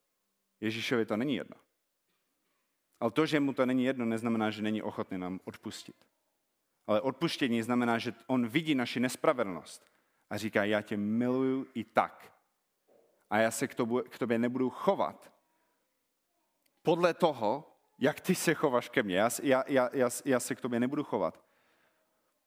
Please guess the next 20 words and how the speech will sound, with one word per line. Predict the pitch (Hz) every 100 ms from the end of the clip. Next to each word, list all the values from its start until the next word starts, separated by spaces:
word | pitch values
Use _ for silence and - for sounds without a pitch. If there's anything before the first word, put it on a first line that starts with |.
| _
jako | 120 117 127
k | 110
nespravedlivému, | 139 135 - 135 139 139 131 113 104 90 92 _ _ _ _ _ _ _
ale | - 101
já | 101
ti | 98 127
odpouštím | - 127 - 123 113 - 110 98 101 _
tvůj | - 107 92
hřích.“ | 85 78 - _ _ _ _ _ _ _ _ _ _ _ _ _ _ _ _ _ _ _ _ _
To | _
znamená, | 95 104 101
že | 98 101
když | 95 90
hřeším | 95 110 - 110
proti | 101 101
Bohu, | 87 85 90
to |
je | 87
skutečně | - - 117 127 -
špatně. | 104 - - -